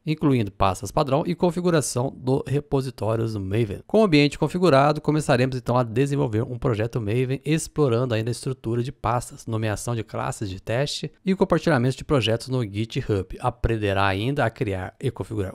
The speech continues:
um arquivo readme M D completo, essencial para qualquer projeto.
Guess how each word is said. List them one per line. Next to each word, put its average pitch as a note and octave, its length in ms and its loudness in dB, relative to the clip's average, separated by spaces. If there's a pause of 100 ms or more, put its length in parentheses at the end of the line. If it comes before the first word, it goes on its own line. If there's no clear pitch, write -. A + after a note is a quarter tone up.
um A2+ 80 2
arquivo G2+ 420 -4
readme G#2 540 -2
M B2 240 -2
D D3+ 160 0 (180)
completo, C3 640 0
essencial A2+ 500 -2
para B2+ 200 0
qualquer A2+ 400 -4
projeto. A#2+ 420 -2